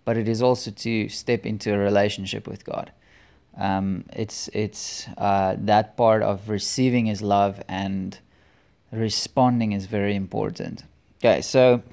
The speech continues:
but now being loved and experiencing that love and fellowship. I mean, God proved his love for us by the fact that wh-, while we were still sinners, Christ died for us.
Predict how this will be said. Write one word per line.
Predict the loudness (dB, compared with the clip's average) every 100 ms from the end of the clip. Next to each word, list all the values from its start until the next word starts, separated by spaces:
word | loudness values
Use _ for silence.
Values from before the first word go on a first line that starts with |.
| -20 _ _ -20 _ _ _ _
but | 2 4
now | 6 4
being | 4 2 4
loved | 6 6 6 4 -4
and | -6 -6 -6
experiencing | -10 -8 0 4 4 2 0 2
that | 2 4
love | 6 6 4 0 _ -20 -20 -20 _ _
and | -6 -6
fellowship. | 4 6 6 4 2 -2
I | -2 0
mean, | 0 2
God | 4 4 2 -6
proved | 0 4 6 4
his | 0 2
love | 6 6
for | 4 -2
us | 0 -2 -6 -14 _ _ -20 _ _ _ _ -2
by | 2 2
the | 2
fact | 4 4 4
that | -2
wh-, | 2 4 4
while | 6 6 6
we | 4
were | 2 2
still | 0 -2 -2
sinners, | 0 -2 -2 -4
Christ | -2 0 0 -2
died | -2 -2
for | -6 -8
us. | -8 -10 -18